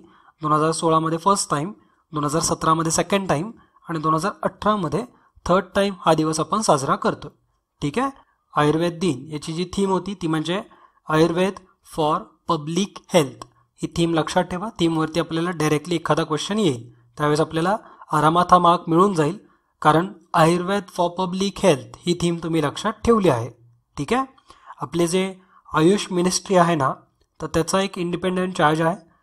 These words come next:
त्याचे जे मिनिस्टर आहेत ते म्हणजे श्रीपाद यसो नाईक यांना या मिनिस्ट्रीचा इंडिपेंडंट चार्ज आहे.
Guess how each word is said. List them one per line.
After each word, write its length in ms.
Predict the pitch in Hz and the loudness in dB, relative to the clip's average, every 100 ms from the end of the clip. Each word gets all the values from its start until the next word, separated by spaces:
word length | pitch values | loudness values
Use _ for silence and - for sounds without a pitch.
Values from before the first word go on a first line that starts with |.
| _ _ | _ _
त्याचे 200 | 156 160 | -6 -2
जे 100 | 165 | 0
मिनिस्टर 340 | 170 175 180 190 | 0 0 0 0
आहेत 140 | 139 160 | 0 -2
ते 60 | |
म्हणजे 320 | 151 147 165 208 - - | -4 -2 -4 -6 -14 -10
श्रीपाद 580 | - 156 156 175 175 160 | -4 -2 0 0 0 0
यसो 280 | 156 175 | -2 0
नाईक 260 | 165 170 220 - _ _ | 0 0 -4 -16 _ _
यांना 220 | 165 151 165 | -4 0 2
या 120 | 170 | 2
मिनिस्ट्रीचा 500 | 165 160 160 165 208 - | 0 -2 -2 -6 -6 -4
इंडिपेंडंट 560 | 175 165 170 170 208 214 | -2 -2 -2 -4 -2 2
चार्ज 240 | 165 131 | 4 2
आहे. 160 | 120 | -6